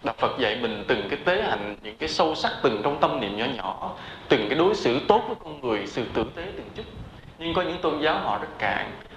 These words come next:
họ chỉ nói tốt trên miệng sơ sơ thôi. Tức là chỉ tôn thờ cái thần linh của họ là chính thôi. Còn đối với con người coi vậy sẽ hời hợt, cạn cợt. Mà thậm chí có những tôn giáo họ dùng bạo lực để nói chuyện với nhau. Có một lần vậy, thầy gặp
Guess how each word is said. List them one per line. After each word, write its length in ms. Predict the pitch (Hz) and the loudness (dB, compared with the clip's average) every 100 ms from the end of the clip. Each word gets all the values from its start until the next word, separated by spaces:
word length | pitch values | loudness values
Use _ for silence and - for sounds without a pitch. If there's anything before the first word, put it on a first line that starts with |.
| - | -6
họ 80 | 110 | 0
chỉ 120 | 120 | 2
nói 160 | 147 156 | 2 4
tốt 180 | 180 196 | 4 4
trên 140 | 156 120 | 4 2
miệng 140 | 104 | 2
sơ 120 | 143 | 0
sơ 280 | - 151 143 | 0 2 2
thôi. 480 | 143 - - - - - - - - | 0 -2 -8 -10 -14 -12 -10 -10 2
Tức 160 | 180 139 | 2 4
là 120 | 104 117 | 2 4
chỉ 120 | 127 | 6
tôn 280 | 170 151 - | 6 6 2
thờ 180 | 135 107 | 4 4
cái 100 | 107 - | 2 -4
thần 180 | - | -6
linh 180 | 135 143 | -8 -2
của 80 | 156 | -2
họ 200 | 101 104 | -2 -4
là 60 | 107 | -4
chính 240 | - 185 262 | -2 -2 -2
thôi. 100 | 196 - - - - | -4 -6 -10 -14 -4
Còn 200 | - 214 | 0 2
đối 120 | 127 160 | 2 -2
với 100 | 196 | -6
con 200 | 156 135 | -4 0
người 200 | 113 101 98 | 2 0 0
coi 140 | 131 | 0
vậy 200 | 113 95 | 2 2
sẽ 100 | 95 127 | 2 2
hời 200 | 110 92 - | 4 4 2
hợt, 140 | 92 - - - | 0 0 -6 -6
cạn 140 | 95 - - | -6 -4 0
cợt. 200 | 98 - - - - - - - - - - - | 0 0 -10 -14 -10 -10 -8 -8 -8 -8 0 4
Mà 100 | 110 | 6
thậm 200 | 113 117 | 4 2
chí 180 | 160 196 | -2 -2
có 120 | 196 | 0
những 200 | 170 180 | 0 2
tôn 200 | 170 160 | 2 6
giáo 420 | 160 170 226 254 - - - - | 6 6 2 0 -6 -14 -16 0
họ 460 | 117 107 110 117 123 - | 2 4 2 -4 -8 -2
dùng 240 | - 233 | 0 2
bạo 200 | 107 117 | 2 2
lực 220 | 131 - | -2 -4
để 60 | 139 | -6
nói 120 | 170 - | -8 -6
chuyện 200 | 113 107 | -4 -4
với 100 | 156 | -4
nhau. 320 | 156 143 139 135 - - - - - - | -4 -4 -6 -10 -16 -18 -18 -18 -18 -12
Có 80 | 165 | -8
một 80 | 160 | -2
lần 200 | 127 107 - | 0 0 -2
vậy, 100 | 104 - - - - - - - - - - | -8 -10 -20 -20 -20 -20 -20 -18 -18 -16 0
thầy 160 | 120 107 | 4 4
gặp 140 | 101 | 2